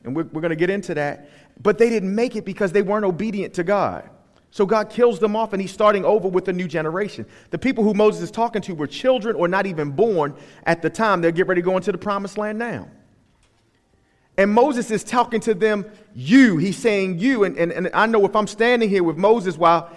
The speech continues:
he's saying, "You," I'm saying, "Wait a minute, that was my parents. I was not here." But Moses is teaching them, and he's, he's teaching them, "Look, it's you because, one, you're from your parents, so the same things that they are privy to, you are as well." That same fear of man, that same comfortable posture,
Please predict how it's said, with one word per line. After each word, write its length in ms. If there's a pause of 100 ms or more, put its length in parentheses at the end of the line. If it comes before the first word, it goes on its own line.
(100)
he's 200
saying, 320
"You," 160
I'm 80
saying, 160
"Wait 160
a 40
minute, 300
that 140
was 120
my 140
parents. 400
I 60
was 180
not 180
here." 380 (840)
But 120
Moses 360
is 120
teaching 360
them, 120
and 80
he's, 200 (220)
he's 140
teaching 260
them, 120
"Look, 320
it's 160
you 300
because, 280
one, 440 (240)
you're 120
from 280
your 100
parents, 320
so 80
the 140
same 360
things 340
that 140
they 160
are 60
privy 380
to, 340 (340)
you 220
are 160
as 140
well." 400 (720)
That 140
same 340
fear 340
of 100
man, 220
that 160
same 240
comfortable 500
posture, 540